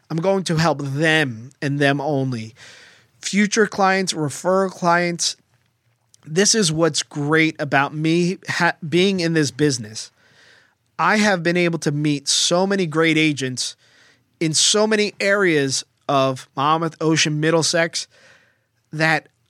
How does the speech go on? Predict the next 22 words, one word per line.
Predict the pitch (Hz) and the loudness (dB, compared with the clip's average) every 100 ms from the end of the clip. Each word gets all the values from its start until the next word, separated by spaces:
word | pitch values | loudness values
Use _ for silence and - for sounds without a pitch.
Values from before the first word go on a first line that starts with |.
| _ | _
I | - 196 | -4 -2
can | 208 208 | 0 0
honestly | 170 196 202 185 180 170 | 0 0 0 -2 0 -2
say | 156 - 196 170 151 | 0 2 2 2 2
that, | 147 147 | 0 0
"Hey, | 151 208 | 0 0
listen, | 196 214 220 151 123 - - - _ _ | 2 0 0 -2 -6 -12 -20 -20 _ _
if | - 156 | -8 -2
I | 196 | -2
got | 233 220 | 0 0
a | |
referral | 180 165 - 233 196 | 2 0 0 0 0
client | 180 175 175 | 0 0 0
and | 165 | -2
they're | 180 220 | 0 0
looking | 175 190 185 156 | 0 0 -2 -2
like, | 147 135 - | -4 -4 -2
'I | 190 233 | 0 0
just | 190 220 | 0 -2
want | 175 180 190 180 | -2 0 0 0
to | 175 | -2
look | 156 185 160 | 0 0 -2